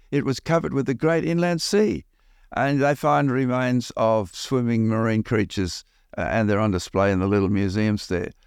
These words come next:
So they rec-, it's the evidence, nobody can argue with the evidence. But the thing is, when did it happen?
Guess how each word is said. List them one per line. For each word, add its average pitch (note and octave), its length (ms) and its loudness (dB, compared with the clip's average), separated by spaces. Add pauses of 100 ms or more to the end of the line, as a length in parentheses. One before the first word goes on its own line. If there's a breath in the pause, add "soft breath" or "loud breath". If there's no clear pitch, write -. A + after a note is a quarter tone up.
(200)
So D3+ 320 2
they C#3 220 0
rec-, G3 240 0
it's - 260 -8
the D#3+ 180 2
evidence, D#3+ 760 0
nobody B2+ 460 2
can G#2 160 0
argue A2+ 360 2
with F#2 100 -4
the F2+ 140 0
evidence. F#2+ 580 -2 (120)
But A#2+ 200 -2
the G#2+ 80 -6
thing C3+ 240 0
is, A#2 340 -4 (420)
when C3 320 2
did B2+ 160 0
it A2 120 2
happen? A#2 600 0